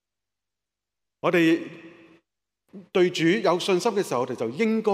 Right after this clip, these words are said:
係可以嚟到去活到呢啲嘅美德啊。噉所以呢，我哋要分外嘅殷勤，嚟到去將呢啲嘅美德嚟到去活出嚟，我哋去追求，活出一個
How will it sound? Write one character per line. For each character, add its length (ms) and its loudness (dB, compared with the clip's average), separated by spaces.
係 240 -4
可 360 -4
以 320 -6
嚟 180 -6
到 200 -4
去 260 -6
活 220 -6
到 200 -8
呢 160 -6
啲 80 -8
嘅 320 -10
美 440 -16
德 120 -12
啊。 100 -18
噉 100 -14
所 140 -6
以 80 -4
呢， 140 -2
我 100 -10
哋 140 -4
要 140 -4
分 240 -8
外 140 -8
嘅 100 -6
殷 220 -8
勤， 160 -12
嚟 140 -8
到 180 -6
去 100 -4
將 440 -2
呢 120 -2
啲 80 -8
嘅 140 -6
美 220 -8
德 160 -8
嚟 100 -12
到 120 -10
去 140 -10
活 140 -8
出 160 -12
嚟， 100 -14
我 80 -18
哋 140 -10
去 80 -10
追 200 -8
求， 240 -14
活 100 -6
出 160 -8
一 120 -6
個 280 -6